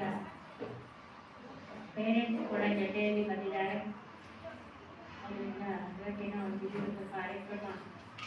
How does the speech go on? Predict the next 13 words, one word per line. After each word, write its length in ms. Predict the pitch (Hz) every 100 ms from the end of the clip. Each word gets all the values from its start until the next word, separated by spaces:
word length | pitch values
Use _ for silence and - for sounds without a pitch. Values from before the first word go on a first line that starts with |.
| - - - -
ಬಹಳ 200 | 185 196 196 208
ಸುಂದರವಾಗಿ 640 | 208 208 208 196 196 196 -
ಮೂಡಿ 180 | 196 190 190
ಬಂದಿದೆ. 360 | 190 190 208 226 226 - - - - - 359 - - - - - - 180 - 208
ನಾನು 180 | 208 208
ಈ 40 |
ಸಂದರ್ಭದಲ್ಲಿ 840 | 208 208 202 208 208 190 208 202 370 392 403 - - - - - - 202 190 196
ಎಲ್ಲ 140 | 214 220 208
ಮಕ್ಕಳಿಗೂ 500 | 208 208 208 208 202 - - - - - - - - - -
ಶುಭಾಶಯಗಳನ್ನ 800 | 220 214 220 214 208 202 202 196 196
ಕೋರ್ತಾ 420 | 202 104 - 202 220 220 - - - - - 226 - 233 214 - - - - - - - - - - - - - - - - - - - - - - - - -
ತಾವೆಲ್ಲರೂ 560 | 190 202 202 208 202 196
ಬಂದು 300 | 190 190 190